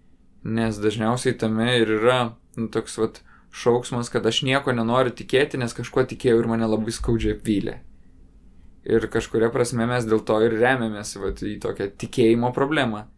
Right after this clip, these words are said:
Tikėjimo, kad aplinkui vis dar yra žmonių, kurie šitame pasaulyje gaudosi geriau ir iš to gaudymosi nori ne tavimi pasinaudoti, o kažkuo tai tau padėti. Ir kad tu pats turi galimybę, vat, ieškoti santykio,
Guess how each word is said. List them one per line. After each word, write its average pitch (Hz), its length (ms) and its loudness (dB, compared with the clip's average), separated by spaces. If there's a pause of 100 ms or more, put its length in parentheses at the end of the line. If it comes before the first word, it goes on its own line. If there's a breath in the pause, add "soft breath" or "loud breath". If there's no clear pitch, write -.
(500 soft breath)
Tikėjimo, 123 480 0
kad 110 160 2
aplinkui 127 440 0
vis 113 160 2
dar 135 160 4
yra 117 220 4
žmonių, 117 560 -4 (600 soft breath)
kurie 117 300 0
šitame 131 400 -4
pasaulyje 117 560 2
gaudosi 120 480 2
geriau 113 460 2 (500 soft breath)
ir 117 220 0
iš 117 100 -2
to 113 160 0
gaudymosi 120 560 2
nori 123 240 0
ne 117 160 -2
tavimi 117 420 -2
pasinaudoti, 113 880 -2
o 123 200 0
kažkuo 127 320 -2
tai 147 160 -4
tau 156 160 0
padėti. 180 480 0 (1120)
Ir 120 200 4
kad 120 260 0 (160)
tu 135 240 2
pats 143 260 0
turi 131 200 0
galimybę, 120 580 2
vat, 123 240 2
ieškoti 123 640 0 (160)
santykio, 120 680 -4